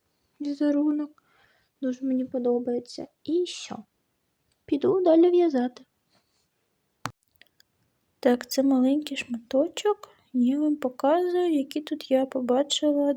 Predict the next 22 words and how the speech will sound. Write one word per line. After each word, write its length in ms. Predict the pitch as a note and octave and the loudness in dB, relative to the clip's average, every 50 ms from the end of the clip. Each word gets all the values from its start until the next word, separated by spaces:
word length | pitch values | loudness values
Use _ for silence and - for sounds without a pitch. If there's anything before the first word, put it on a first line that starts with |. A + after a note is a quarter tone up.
| C#4 | -2
дефекти. 1120 | A#3+ A3+ B3+ C#4+ D4+ D4+ - - - A#3 A3 G#3 G#3+ G#3+ G#3+ - _ _ - - D4+ E4 D#4+ _ _ _ _ _ _ - - _ _ _ _ _ _ - - - - - _ _ - - _ _ _ _ _ _ _ _ _ - | -2 -2 -2 -2 -2 -6 -10 -8 -6 -4 -2 -2 -4 -6 -10 -14 _ _ -8 -6 -6 -6 -8 _ _ _ _ _ _ -20 -20 _ _ _ _ _ _ -20 -20 -20 -20 -20 _ _ -20 -20 _ _ _ _ _ _ _ _ _ -20
Таке 420 | - - _ - - B3 A#3+ A#3+ | -20 -20 _ -4 -2 0 0 0
ось 320 | A#3+ A#3 - - - - _ | -2 -4 -6 -10 -10 -12 _
трошки 420 | - - B3+ A#3+ - - - - B3+ | -2 0 0 0 0 -2 -4 -4 -8
стирчить 680 | - - - - B3+ - - - - C4+ B3+ C4 - | -8 -8 -8 -8 -8 -6 -4 -2 -2 -2 -2 -4 -4
одна 340 | B3+ A3 B3+ B3 B3+ C#4+ E4 | -4 0 2 2 2 2 0
ниточка. 680 | G4 G#4 A4+ A4+ - - A4 G#4 - - - - - G#4+ G#4+ A4 _ _ _ _ _ _ _ _ - - _ _ _ _ | -2 -4 -8 -10 -8 -8 -8 -6 -8 -12 -10 -8 -8 -8 -8 -10 _ _ _ _ _ _ _ _ -20 -20 _ _ _ _
І 180 | - C#4 D4+ D4+ | -4 -2 -2 0
ось 420 | C#4 C#4 C#4+ D4+ D4+ - - - - | 0 0 -2 -2 -4 -6 -8 -6 -2
в 200 | C4+ B3+ C4 C4+ | 0 2 2 2
іншому 500 | C#4+ D4+ D4+ - - D4+ C#4+ C4+ C4+ C4 | 2 2 0 -2 0 0 0 2 2 2
місці 920 | C4 B3+ A#3+ A#3 A#3+ C4 C#4+ D4 - - - _ - - - D4+ D4+ D4+ D4 _ _ _ - _ _ _ _ _ _ - | 2 2 2 2 0 -2 -2 -6 -10 -14 -16 _ -10 -4 0 0 0 -2 -4 _ _ _ -20 _ _ _ _ _ _ -12
ще 240 | - - - - | -8 -4 0 2
інша. 540 | C#4 C#4 C4+ A#3+ G#3+ G#3+ A3+ A3+ - - A3+ | 4 6 6 6 4 4 2 0 0 0 0
Мені 300 | G#3+ A3 A3 A#3+ C#4 D#4 | 2 2 2 4 2 2
вона 240 | E4 D#4+ D4+ D4+ C#4+ | 4 4 4 4 4
нагадує, 640 | C#4 C#4 C4+ - C4+ C#4+ F4+ F#4 F4+ D#4+ D4+ C#4+ C4 | 4 4 2 2 0 0 -2 -2 0 2 2 4 4
як 300 | B3+ B3+ B3+ - - - | 2 0 -2 -4 -4 0
вузлик 560 | A#3+ B3+ D#4+ F#4 - - D#4 D4+ D4+ - - | 2 2 2 2 2 0 -2 -2 -2 -4 -2
на 480 | B3 B3 B3+ B3+ B3+ B3+ B3 A#3+ B3+ - | 0 2 2 4 4 4 2 2 0 -4
одній 760 | - A#3+ A#3 - A#3+ A3+ A#3+ B3+ C4+ D4 D#4 E4 E4 D#4 C#4+ | -8 -8 -4 0 2 2 4 4 4 4 4 2 2 0 0
з 300 | C4 B3 - B3+ B3+ C4+ | -2 0 2 2 2 2